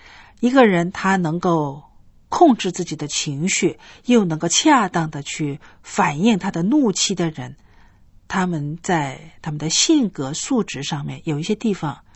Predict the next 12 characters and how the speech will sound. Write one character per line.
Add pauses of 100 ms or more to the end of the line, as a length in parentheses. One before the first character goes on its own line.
(280)
是
我
们
应
该
留
意
的。 (520)
他， (100)
这
些
人，